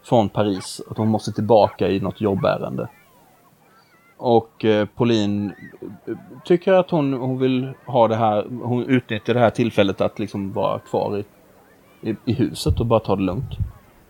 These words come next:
Hon är väldigt trött på alla som håller på, alla intriger hit och dit och sånt där.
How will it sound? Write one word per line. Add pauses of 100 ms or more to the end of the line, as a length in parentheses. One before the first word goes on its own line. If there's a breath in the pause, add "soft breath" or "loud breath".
(680)
Hon
är
väldigt
trött
på (420 soft breath)
alla
som
håller
på, (800)
alla
intriger
hit
och
dit
och
sånt
där.